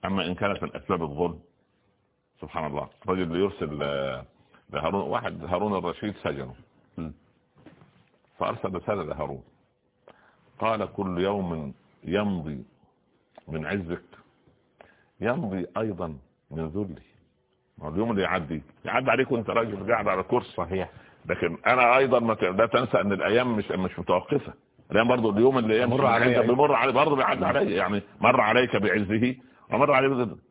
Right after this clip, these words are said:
Speaker 1: والموعد الآخرة والقاضي هو الله.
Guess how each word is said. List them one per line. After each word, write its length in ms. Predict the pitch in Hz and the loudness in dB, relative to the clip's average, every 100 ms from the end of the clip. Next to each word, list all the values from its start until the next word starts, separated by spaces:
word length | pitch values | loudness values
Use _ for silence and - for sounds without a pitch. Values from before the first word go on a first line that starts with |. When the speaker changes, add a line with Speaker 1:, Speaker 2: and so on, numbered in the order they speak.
| _ _ _ _ _ _ _ - | _ _ _ _ _ _ _ -10
Speaker 1:
والموعد 480 | 82 82 110 95 85 | -6 -2 -2 -2 -4
الآخرة 600 | 78 - 87 - 73 73 _ _ _ | -6 -4 -4 -4 -10 -10 _ _ _
والقاضي 480 | - 71 - 85 73 | -12 -12 -6 -6 -6
هو 120 | 67 62 | -12 -12
الله. 220 | 55 | -14